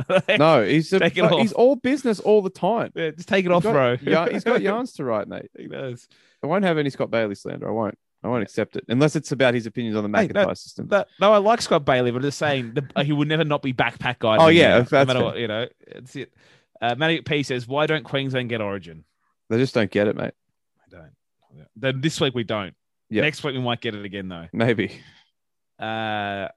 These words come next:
Speaker 1: Frankie, "Lucky <laughs> Queensland really punished Luai and To'o for <laughs> enjoying K-pop.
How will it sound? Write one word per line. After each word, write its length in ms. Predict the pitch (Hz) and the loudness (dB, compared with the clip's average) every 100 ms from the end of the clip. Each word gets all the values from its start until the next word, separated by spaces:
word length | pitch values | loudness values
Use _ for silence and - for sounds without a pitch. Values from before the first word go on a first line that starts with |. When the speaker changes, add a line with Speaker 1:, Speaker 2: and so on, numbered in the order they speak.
| _ _ | _ _
Speaker 1:
Frankie, 560 | - - 196 202 113 67 _ _ _ _ _ _ _ _ _ _ _ _ _ _ _ _ | -8 -2 -2 -2 -10 -12 _ _ _ _ _ _ _ _ _ _ _ _ _ _ _ _
"Lucky 360 | 135 170 - 185 | -2 -2 0 -4
<laughs> 0 | |
Queensland 540 | - 185 185 170 180 | 0 0 0 0 0
really 160 | 160 165 | 0 -2
punished 520 | 135 160 151 143 - | -2 -2 0 0 -2
Luai 420 | 131 131 127 123 123 | -6 -4 -2 -2 -4
and 120 | 113 | -6
To'o 380 | 127 117 117 113 | -8 -4 -4 -6
for 180 | - 113 | -8 -12
<laughs> 100 | - | -6
enjoying 360 | 185 135 135 131 | -6 -2 -4 -4
K-pop. 600 | - 123 120 117 104 | -4 -6 -4 -8 -10